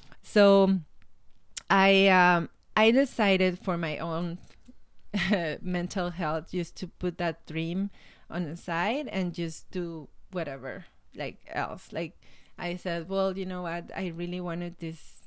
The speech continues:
dream. I really wanted to be on T V and radio and all of that, but it's not gonna happen. I don't speak the language. There's nothing here to do. So I'm just gonna be happy to whatever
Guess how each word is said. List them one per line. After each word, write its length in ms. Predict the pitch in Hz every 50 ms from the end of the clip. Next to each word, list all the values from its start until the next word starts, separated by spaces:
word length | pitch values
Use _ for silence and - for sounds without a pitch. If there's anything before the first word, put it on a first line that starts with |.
| - - -
dream. 280 | 170 175 180 190 214
I 80 | 208 175
really 260 | 151 160 165 165 165
wanted 280 | 165 165 160 165 160 -
to 100 | - 180
be 200 | 180 160 156 147
on 100 | 143 151
T 160 | - - 180
V 340 | 170 196 233 262 269 262 233
and 160 | 202 185 175
radio 380 | 185 196 208 214 208 202 202 196
and 160 | 180 170 165
all 140 | 170 170 160
of 100 | 165 190
that, 280 | 220 233 233 226 214
but 140 | 196 180 160 -
it's 180 | - 185 175 -
not 200 | 180 180 - -
gonna 180 | 190 185 202 220
happen. 420 | 208 196 160 151 - - 170 151
I 140 | 123 143 151
don't 220 | 151 202 214 220
speak 280 | 214 - - 180 175 _
the 100 | - 185
language. 380 | 180 170 160 165 156 160 160 156
There's 200 | - 143 156 180
nothing 380 | 180 180 190 202 - 233 233
here 200 | - 208 180 185
to 220 | - - - 208 185
do. 260 | 170 160 156 156 170
So 200 | - - 165 131
I'm 220 | 127 110 170 180
just 200 | 180 196 185 -
gonna 300 | 202 196 202 202 202 208 - - - - - - - -
be 180 | 202 247 277 294
happy 460 | 233 233 202 202 202 - 214 208 202 - -
to 160 | 214 196 185
whatever 800 | 175 180 180 180 180 185 185 180 190 190 190 185 185 180 180 202